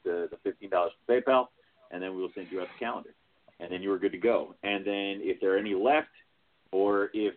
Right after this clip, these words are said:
we ru-, if we burn through the first order,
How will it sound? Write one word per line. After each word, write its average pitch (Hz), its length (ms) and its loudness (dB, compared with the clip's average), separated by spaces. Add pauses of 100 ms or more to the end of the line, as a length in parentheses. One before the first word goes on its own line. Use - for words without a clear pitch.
we 101 300 -6
ru-, 98 320 2
if 98 120 -2
we 101 80 0
burn 170 560 2
through 139 360 0
the 120 220 -6
first 120 320 0
order, 117 440 0